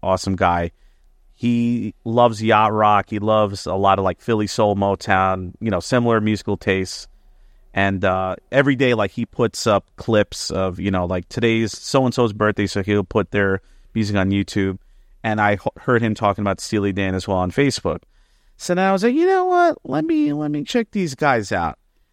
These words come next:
And I think it was my fraternity brother that mentioned either the Royal Scam, the album, or maybe one song in particular. And that,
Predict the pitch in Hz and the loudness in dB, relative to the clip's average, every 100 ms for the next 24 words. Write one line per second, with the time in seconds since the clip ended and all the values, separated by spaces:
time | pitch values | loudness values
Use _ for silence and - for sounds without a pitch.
0 | _ 117 127 - 160 147 123 127 110 - | _ -2 0 0 -2 -2 0 -2 -2 -4
1 | - 127 120 104 98 92 92 - - 85 | 0 0 2 2 2 0 -2 -4 -10 -2
2 | 90 87 - - 98 107 107 - 120 107 | 0 0 -4 -10 -2 0 0 -2 -2 -2
3 | 104 - - 110 107 104 98 92 110 131 | -4 -8 -8 -4 0 0 0 0 2 2
4 | 120 - 120 113 98 - 98 127 175 180 | 0 -2 0 0 0 0 0 0 -2 -4
5 | - 104 101 98 95 101 _ _ _ _ | -4 -4 -2 -2 -4 -8 _ _ _ _
6 | _ - 110 117 117 113 110 - 120 104 | _ -4 0 2 2 2 0 0 0 2
7 | 101 95 - 104 - 87 76 98 101 104 | 0 -2 0 -2 0 -4 -2 -4 -2 -2